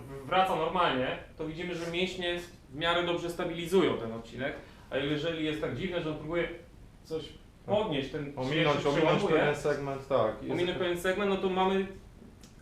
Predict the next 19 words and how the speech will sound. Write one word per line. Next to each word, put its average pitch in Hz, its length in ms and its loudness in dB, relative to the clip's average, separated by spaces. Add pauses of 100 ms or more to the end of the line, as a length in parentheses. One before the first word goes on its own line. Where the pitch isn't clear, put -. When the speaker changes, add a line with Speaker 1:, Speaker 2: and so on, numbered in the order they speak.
(260)
Speaker 1:
tak 156 120 -4
Speaker 2:
Jakąś 170 300 4
Speaker 1:
jakby 165 120 -2
Speaker 2:
informację. 151 500 2
Speaker 1:
podejrzenie, 180 580 4
jest 185 180 0
jakaś 175 260 -2
informacja, 175 680 0
że 165 180 -2
w, - 100 -10 (200)
tu, 196 180 2
w 196 60 -4
tym 175 180 -4
miejscu 175 380 -2
coś 156 240 -10
się 151 100 -10
dzieje 156 300 2
nie 156 80 -2
tak. 147 240 0